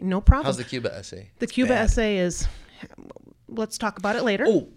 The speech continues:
Speaker 2: oh, no, I did have a title.
Speaker 1: Yes.
Speaker 2: Oh, it did have a title. Uh,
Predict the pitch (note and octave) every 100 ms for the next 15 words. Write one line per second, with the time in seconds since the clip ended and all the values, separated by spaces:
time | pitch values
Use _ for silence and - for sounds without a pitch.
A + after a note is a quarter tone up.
0 | - A#3 F3 - G3+ A#3 B2+ - C#3+ C#3+
1 | B3+ A3+ E3 C3+ A2 F#2 A3+ D#4+ D#4+ -
2 | G3 E3+ C#3 A3 G3+ C#3+ C3+ G#2 F#2+ -
3 | _ _ _ D3+ D3+